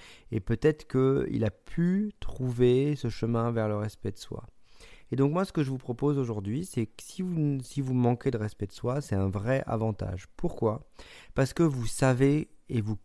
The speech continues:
connaissez l'état d'être dans lequel vous êtes quand les autres, eh ben, ils font des propositions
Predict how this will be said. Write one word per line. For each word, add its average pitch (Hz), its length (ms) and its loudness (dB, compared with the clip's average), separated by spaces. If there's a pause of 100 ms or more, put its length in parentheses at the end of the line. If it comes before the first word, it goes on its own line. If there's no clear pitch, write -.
connaissez 123 800 4 (1500)
l'état 127 400 4
d'être 98 520 -2 (220)
dans 110 100 2
lequel 107 280 0
vous 95 260 -4
êtes - 380 -4 (120)
quand 123 140 0
les 107 260 2
autres, 107 440 -2 (320)
eh - 20 -6
ben, 113 80 2
ils 107 100 2
font 135 140 0
des 127 80 2
propositions 98 720 -2